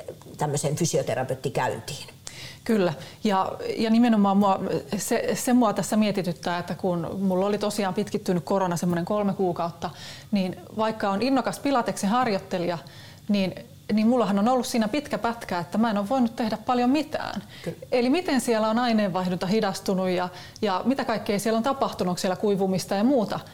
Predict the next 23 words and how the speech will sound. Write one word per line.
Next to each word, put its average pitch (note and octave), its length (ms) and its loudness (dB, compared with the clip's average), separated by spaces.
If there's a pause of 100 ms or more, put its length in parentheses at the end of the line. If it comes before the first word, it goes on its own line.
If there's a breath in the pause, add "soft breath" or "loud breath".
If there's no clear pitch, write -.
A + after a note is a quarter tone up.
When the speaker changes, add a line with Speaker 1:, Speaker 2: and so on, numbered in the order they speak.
(120)
Speaker 1:
Mm. E3 100 2 (580 loud breath)
Ja F#3+ 140 2 (100)
sitten A#3 320 0
Speaker 2:
Et - 60 0
Speaker 1:
toinen B3 200 4
Speaker 2:
nyt C4+ 140 2
saada A#3 160 4
Speaker 1:
tekijä. B3+ 140 2
Speaker 2:
se C#4 40 4
niinku A#3 160 4
kuntoon. G#3 520 2
Speaker 1:
Joo, D#3 260 6
ja F3 160 2
Speaker 2:
Mm. - 60 0
Speaker 1:
sitten A#3 400 0 (240 loud breath)
yksi B3+ 220 -2
tekijä B3+ 400 2
on E3 140 0
se, F#3 320 4
että D#3 280 -2 (760 loud breath)
lihas D4+ 380 0
on F3+ 100 0
aika F3+ 300 0